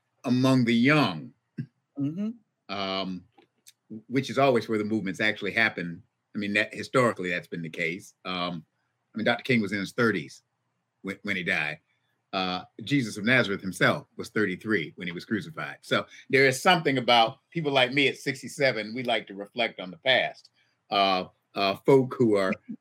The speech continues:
Speaker 1: uh,
Speaker 2: <laughs>
Speaker 1: young actually like to change the future. <laughs> So there's some, something there, I think. But I do think what the, the framework for what we as church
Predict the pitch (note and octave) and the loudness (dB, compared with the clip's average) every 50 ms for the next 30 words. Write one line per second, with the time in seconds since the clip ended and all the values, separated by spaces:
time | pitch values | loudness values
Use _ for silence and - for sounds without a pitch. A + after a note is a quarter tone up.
0 | - A2 G2 G#2+ G#2+ F#2+ G#2 A2 C3 C#3 C3+ A#2+ A2+ A2 A2+ B2 B2 C3+ C3+ - | -4 0 2 2 2 2 2 2 4 6 6 4 4 0 0 0 0 0 0 -2
1 | - G#2+ G#2 G2+ G2+ G2+ - - - A2+ - - C3+ A#2+ A#2 B2 G#2+ - - - | 0 0 2 2 2 0 0 -2 -4 -6 -2 0 2 2 2 0 -2 -6 -8 -4
2 | - C#3+ C3+ D#3+ - - - - - - - - - F#3 D#3+ D#3+ - - - _ | -2 -2 -2 -2 0 0 0 -2 -2 -6 -16 -4 0 0 0 0 -4 -12 -18 _
3 | - - - - - D3 C#3+ D#3 D#3 D#3 - - F3 F3+ F3 C#3+ - - - F3+ | -20 -20 -6 -2 0 4 4 4 4 2 2 2 2 4 4 2 -2 -2 -2 -2
4 | F#3+ - - D3+ C3+ B2+ D3+ E3 D#3 C3+ A2+ F#2+ G2+ - - G#2 G#2 G2+ A#2+ - | -2 -2 -4 -4 0 4 6 6 6 6 4 2 0 -2 -2 0 0 -2 -2 -6
5 | _ _ _ _ _ _ _ _ _ _ _ - - D3+ D3 D3 - - D3 D3 | _ _ _ _ _ _ _ _ _ _ _ 0 4 4 4 4 4 2 2 2
6 | D3+ C#3 A2 - G3 A#3 B3 C4 A#3+ - - - - A2 G2 F#2 F2+ F2+ _ _ | 2 0 0 2 2 4 4 2 0 -4 -6 -4 -2 -2 -2 -2 -4 -6 _ _
7 | _ _ _ _ _ _ G#2+ G#2+ B2 E3 F3+ - - - _ _ _ _ _ _ | _ _ _ _ _ _ -8 0 4 4 4 4 2 -2 _ _ _ _ _ _
8 | _ _ _ _ _ _ _ _ _ _ _ A2+ - C#3 C3+ C3 - A#2+ C3+ C3 | _ _ _ _ _ _ _ _ _ _ _ -4 -2 -2 -2 -2 -4 -6 -6 -6
9 | - - - - G#3 A3+ B3 A#3+ G3+ D#3+ C3 A#2+ G#2 F2+ - _ B2+ A#2+ A2+ A#2 | -6 -10 -8 0 4 4 6 6 6 4 2 0 0 -2 -6 _ -6 -2 0 0
10 | B2+ B2+ - - A2+ G#2 A#2+ D#3 F3+ F3 D#3 B2+ A#2+ - - G#2+ A2 G#2+ - - | 0 0 0 -6 -10 -2 0 2 4 4 4 2 0 -2 -4 -6 -8 -8 -8 -8
11 | - - F3+ C3+ F#2+ - | -2 0 0 0 0 -4